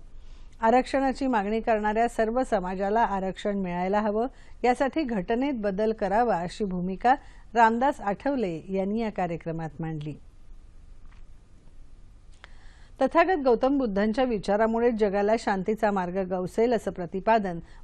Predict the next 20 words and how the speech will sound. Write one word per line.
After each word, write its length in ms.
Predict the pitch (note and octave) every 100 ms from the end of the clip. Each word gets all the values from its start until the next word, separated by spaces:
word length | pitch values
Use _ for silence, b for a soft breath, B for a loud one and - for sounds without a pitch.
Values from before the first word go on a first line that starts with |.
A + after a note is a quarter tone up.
| A#3+
मुख्यमंत्री 540 | A#3+ D#4+ D4+ D4 D4+
देवेंद्र 420 | B3 G#3 G3+ G#3
फडणवीस 600 | G3 F#3+ F3+ F#3 A#3+ -
यांनी 200 | F#3 E3+
केलं. 320 | D#3+ F3 E3+ D#3 b b b b G3+
धम्मचक्र 560 | B3 C#4+ D#4 D#4+ D#4+
प्रवर्तन 600 | D#4 B3 G#3+ A3 A#3 A#3+
दिनानिमित्त 640 | G#3+ F#3+ G3 F#3+ G3 G3 B3 C4+ b b -
नागपूर 380 | A3+ A3 D#4+
जवळच्या 520 | E4+ D4+ C4 A#3+ A#3+ C4
कामठी 600 | - G3+ F#3+ F#3 C#4+ D#4+
स्थित 300 | - C4+ F3+ - G3
ड्रॅगन 500 | G3+ G3 F#3+ B3+ D4+
पॅलेस 400 | G#3 G3 A#3+ A#3
इथे 180 | G3
आयोजित 380 | G3 F3+ F#3 G#3+ G#3+
कार्यक्रमात 500 | F#3+ E3+ E3+ F3 F#3+ G#3
ते 40 | G3+
बोलत 300 | F3 E3 E3
होते. 300 | E3+ E3 D#3